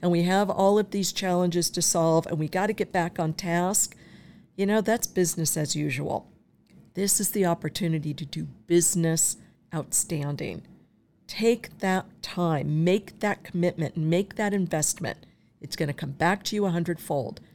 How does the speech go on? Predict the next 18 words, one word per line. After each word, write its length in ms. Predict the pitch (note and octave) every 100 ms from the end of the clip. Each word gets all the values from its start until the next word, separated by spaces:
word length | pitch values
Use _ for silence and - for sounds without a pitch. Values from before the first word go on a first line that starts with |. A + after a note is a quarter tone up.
| _
It's 100 | -
gonna 160 | A#3 G3
come 160 | G#3+
back 200 | G#3 G#3+
to 100 | -
you 60 | G#3+
a 20 |
thousandfold. 840 | G3+ F3 E3+ E3 E3 - - - - - _ _ _ _
But 140 | -
you 40 | E3+
gotta 260 | G3 A#3
make 200 | C4+ A#3+
the 60 | A3+
time. 440 | - F3+ D3 F2 - - _ _ _ _ _
You've 240 | E3+ F3 - -
got 360 | F#3 F3+ - - - -
to 120 | F3+
make 320 | D#3+ D3+ -